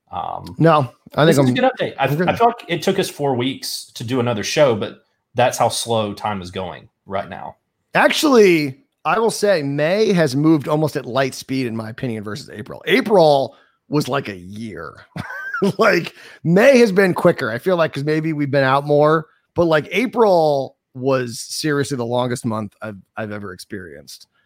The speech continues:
Speaker 1: It was awful. And we just went week to week with more speculative numbers. And now we can at least look
Speaker 2: Yeah.
Speaker 1: back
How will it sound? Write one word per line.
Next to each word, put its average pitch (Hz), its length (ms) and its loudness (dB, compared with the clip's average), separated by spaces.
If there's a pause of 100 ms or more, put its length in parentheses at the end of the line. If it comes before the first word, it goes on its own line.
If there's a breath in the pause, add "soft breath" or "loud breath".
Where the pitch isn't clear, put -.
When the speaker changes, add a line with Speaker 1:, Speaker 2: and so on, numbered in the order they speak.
(120)
Speaker 1:
It 123 60 -6
was 120 120 -4
awful. 123 240 2
And 113 80 0
we 127 60 4
just 127 160 2
went 117 180 -2
week 127 200 0
to 123 60 -2
week 120 360 -2
with 110 320 -4
more 110 300 2
speculative 107 580 -6
numbers. 92 420 -8
And 120 60 -8
now 127 120 4
we 131 60 4
can 117 60 2
at 101 80 -2
least 120 180 -4
look 98 180 -10
Speaker 2:
Yeah. 92 60 -2 (140)
Speaker 1:
back - 80 -16